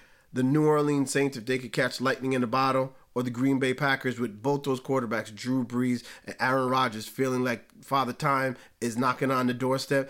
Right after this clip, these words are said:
and they might literally will their team to go to the Super Bowl. And if they did, either one of those quarterbacks, if it's a shootout, those quarterbacks ha-, have the skill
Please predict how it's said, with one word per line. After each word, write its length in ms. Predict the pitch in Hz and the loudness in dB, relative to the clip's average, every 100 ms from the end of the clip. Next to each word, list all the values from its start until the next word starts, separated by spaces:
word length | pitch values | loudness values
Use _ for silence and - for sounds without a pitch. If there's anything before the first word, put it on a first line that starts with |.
| - | -8
and 120 | - 107 | -8 0
they 120 | 131 | 2
might 280 | 139 139 113 | 2 0 0
literally 420 | 139 151 135 123 | 0 2 2 0
will 460 | 104 110 139 156 | 0 -2 2 4
their 160 | 143 131 | 4 0
team 340 | 123 147 131 | 0 0 0
to 80 | 123 | -2
go 200 | 117 131 | -2 -2
to 120 | 123 | -2
the 80 | 127 | -4
Super 300 | 113 123 110 | -6 -8 -8
Bowl. 240 | 107 101 - - _ | -8 -10 -10 -20 _
And 120 | 123 | -2
if 120 | 143 | 0
they 140 | 160 170 | 2 2
did, 260 | 151 202 - | 2 2 2
either 200 | 139 143 | 0 2
one 140 | 151 | 2
of 80 | 151 | 2
those 140 | 143 | 0
quarterbacks, 520 | 135 160 151 135 127 120 | 0 2 2 2 -2 -4
if 120 | 131 | -10
it's 140 | 156 | -8
a 40 | - | -6
shootout, 480 | - 196 147 123 - - _ _ _ _ - | -2 0 2 0 -6 -18 _ _ _ _ -10
those 320 | 117 165 165 | 0 0 0
quarterbacks 680 | - 185 175 156 151 139 - _ _ _ _ _ _ - _ _ _ _ _ _ | 0 2 4 4 2 0 -10 _ _ _ _ _ _ -20 _ _ _ _ _ _
ha-, 120 | - - | -14 -4
have 220 | - 180 | 2 2
the 140 | 165 151 | 2 0
skill 800 | - - _ - 185 196 202 | -2 -6 _ 0 4 4 2